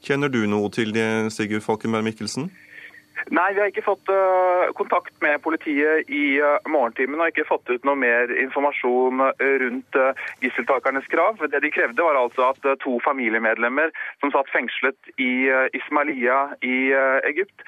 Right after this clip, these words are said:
Speaker 2: eh, skulle, eh, frigis. Men så vidt jeg forsto på folk her nede, så et av problemene var at en av de som satt fengslet, satt inne for, eh, meget alvorlige, eh, hendelser, eh, og det gjorde at, eh, eh, det var vanskeligere denne gangen for egypterne å, å, å frigi dem,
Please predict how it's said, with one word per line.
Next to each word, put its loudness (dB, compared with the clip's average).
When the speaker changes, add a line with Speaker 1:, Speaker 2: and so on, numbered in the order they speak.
Speaker 2:
eh, 0
skulle, 0
eh, -2
frigis. -2
Men 2
så -2
vidt 0
jeg -2
forsto -2
på -2
folk 0
her 4
nede, 0
så 2
et -2
av 0
problemene 0
var 4
at 0
en 0
av 2
de -2
som -6
satt 0
fengslet, 0
satt 2
inne 0
for, 2
eh, 2
meget 0
alvorlige, 2
eh, 4
hendelser, -2
eh, 2
og -4
det 2
gjorde 2
at, -4
eh, 4
eh, 4
det -4
var 2
vanskeligere 0
denne 2
gangen 0
for -2
egypterne 0
å, 2
å, 2
å 0
frigi 0
dem, 0